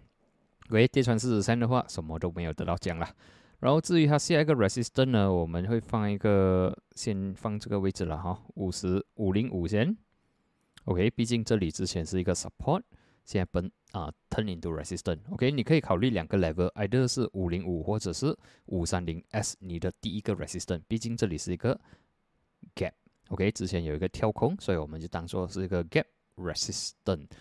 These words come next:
OK，然后如果能够继续的涨上去的话呢，就是我们要看一个一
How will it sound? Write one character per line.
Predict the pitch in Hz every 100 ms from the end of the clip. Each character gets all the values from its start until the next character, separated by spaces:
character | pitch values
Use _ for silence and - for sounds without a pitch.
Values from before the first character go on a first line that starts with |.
| - _ _
OK， | 104 120 170
然 | 127 135
后 | 151
如 | 127
果 | 127 117
能 | 110
够 | 135
继 | - 139 123
续 | 143 127
的 | 113
涨 | - 87 82 87
上 | 110 110
去 | 123 101
的 | 92
话 | 101 107
呢， | 87 82 80 80 85
就 | 98 90
是 | - 90 85 85
我 | 80 80
们 | 78
要 | 78
看 | 92
一 | 82
个 | -
一 | -